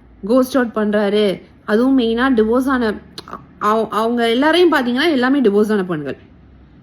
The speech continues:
இல்ல டிவோர்ஸ் பண்ண வைக்கிறாரு. அந்த மாதிரி தான். எ-, என்கிட்ட இருக்குங்க மெசேஜஸ். So, ஆ, அவங்க எல்லாரும் சொல்ற இ-, இதெல்லாம் பாத்தீங்கன்னா,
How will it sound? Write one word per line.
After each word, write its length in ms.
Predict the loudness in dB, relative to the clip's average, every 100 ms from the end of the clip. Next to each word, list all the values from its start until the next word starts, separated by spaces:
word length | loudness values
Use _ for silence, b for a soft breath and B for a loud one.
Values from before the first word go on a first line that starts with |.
| -20 -20 -20 -20 -6
இல்ல 180 | 0 2
டிவோர்ஸ் 340 | 4 4 2
பண்ண 200 | 0 0
வைக்கிறாரு. 480 | 0 0 -2 -2 -4 -12 -20 b b -20 _ -20 -14 -6
அந்த 160 | -2 0 0
மாதிரி 220 | -2 -2 -4
தான். 120 | -4 -4
எ-, 80 | -4
என்கிட்ட 240 | -2 2 2 2
இருக்குங்க 300 | 0 -4 -2
மெசேஜஸ். 420 | -4 -4 -6 -6 -10 B B B B
So, 220 | -4 0 2 0 -2 B B B -20
ஆ, 140 | -10 -4 0 0 -2 -8 -12
அவங்க 280 | -2 0 2 2
எல்லாரும் 340 | 2 2 0 0
சொல்ற 320 | 0 2 0 -2 -4 -6 -10 -10
இ-, 100 | -8
இதெல்லாம் 500 | -4 -2 0 0 0
பாத்தீங்கன்னா, 580 | 0 -2 -2 -2 -2